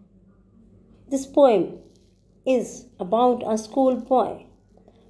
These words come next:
It's written by William Blake. Its poet is William Blake. तो स्कूल बॉय मीन्स क्या होता है?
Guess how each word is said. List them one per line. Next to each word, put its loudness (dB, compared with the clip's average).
It's 0
written 0
by 2
William 4
Blake. 4
Its -8
poet 0
is -4
William 0
Blake. 0
तो -10
स्कूल 4
बॉय 8
मीन्स 2
क्या 0
होता -2
है? 0